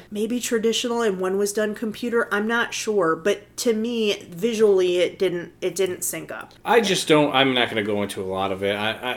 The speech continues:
Speaker 2: I was taught if you don't, you know, have anything nice to say, don't say anything at all.
Speaker 1: <laughs> Well, then we'll
Speaker 2: But,
Speaker 1: move on.
Speaker 2: but
Speaker 1: <laughs>
Speaker 2: I will say, you know, I did have an issue in, I had an issue in even the way that pe-, the characters were repainted a little bit.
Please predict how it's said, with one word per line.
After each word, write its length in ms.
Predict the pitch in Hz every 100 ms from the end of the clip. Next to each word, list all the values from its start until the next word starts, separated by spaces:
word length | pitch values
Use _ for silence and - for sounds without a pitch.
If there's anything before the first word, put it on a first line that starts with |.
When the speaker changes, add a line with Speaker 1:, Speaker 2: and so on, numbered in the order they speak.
| -
Speaker 2:
I 40 | 123
was 220 | 120 -
taught 280 | 120 110 107
if 120 | -
you 60 | 113
don't, 300 | 104 104 117
you 140 | 113
know, 100 | 101
have 200 | 107 104
anything 260 | 101 98 101
nice 220 | 95 -
to 40 |
say, 220 | - - 92
don't 160 | 92
say 140 | - 90
anything 240 | 90 90
at 60 | 85
all. 220 | 82 85
Speaker 1:
<laughs> 80 | 480
Well, 40 | 466
then 120 | 480
we'll 220 | 453 392
Speaker 2:
But, 120 | 370
Speaker 1:
move 80 | 285
on. 280 | 214 170 165 - -
Speaker 2:
but 460 | 185 165 - -
Speaker 1:
<laughs> 100 | 349
Speaker 2:
I 140 | 175 185
will 160 | 180
say, 240 | - 175 151
you 120 | 143
know, 140 | 139
I 160 | 135 139
did 160 | 175
have 200 | 170 160
an 100 | 143
issue 360 | 135 131 139 123
in, 120 | 120
I 120 | 139
had 160 | 254 320
an 100 | 311
issue 300 | 294 302 277
in 180 | 208 180 - -
even 320 | 202 220 226 190
the 100 | 170
way 220 | 170 160
that 140 | 143
pe-, 160 | - 143
the 140 | 135 127
characters 420 | 147 131 123 110
were 180 | 110 107
repainted 640 | 107 110 110 113 101 95
a 40 | 90
little 180 | 90
bit. 280 | 85 92 92